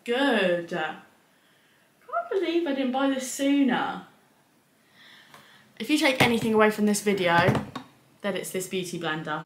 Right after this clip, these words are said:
I'm obviously gonna blend out a little bit more and sort it all out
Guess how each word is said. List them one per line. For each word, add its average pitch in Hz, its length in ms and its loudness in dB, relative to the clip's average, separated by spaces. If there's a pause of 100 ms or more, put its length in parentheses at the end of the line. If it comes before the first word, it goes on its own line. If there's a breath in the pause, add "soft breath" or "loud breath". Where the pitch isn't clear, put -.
I'm 196 280 -6
obviously 226 380 2
gonna 254 200 2
blend 208 380 6
out 175 380 10
a 185 40 2
little 185 220 0
bit 170 180 -4
more 165 260 -4
and 165 120 -10
sort 170 240 -10
it - 80 -12
all 160 140 -6
out 143 340 0